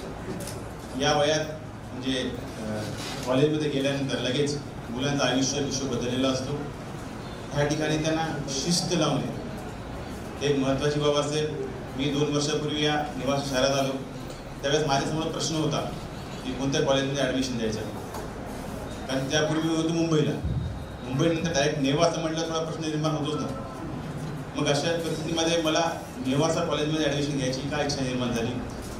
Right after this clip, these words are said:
तर इथला मी पाहिलं की अकरावी, बारावी या वर्गात जेव्हा मुलांचा एक नवीन विषय तयार होतो, त्या वयामध्ये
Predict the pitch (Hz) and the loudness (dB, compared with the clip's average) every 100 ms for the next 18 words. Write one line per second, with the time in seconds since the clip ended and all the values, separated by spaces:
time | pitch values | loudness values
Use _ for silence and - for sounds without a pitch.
0 | - 147 147 143 - - - 135 156 156 | -4 2 2 2 -4 -8 -6 -2 2 4
1 | 175 170 175 175 139 139 147 156 175 - | 6 4 2 0 2 2 2 2 0 0
2 | 135 139 156 170 160 143 135 117 123 139 | -2 2 2 4 4 4 4 2 0 0
3 | 156 135 131 120 - - - - - - | 2 4 4 2 0 -8 -10 -10 -10 -2
4 | 151 - 135 - - - 131 151 165 160 | 0 2 2 0 -6 -8 -4 2 2 4
5 | 175 156 151 185 185 180 180 160 151 143 | 2 2 2 4 4 4 4 4 4 2
6 | 135 113 - - - - - - - - | 0 -4 -8 -10 -12 -12 -10 -10 -8 -6
7 | - - - - - 170 180 190 170 151 | -6 -6 -6 -8 -6 2 6 6 6 4
8 | 139 127 135 | 2 0 -4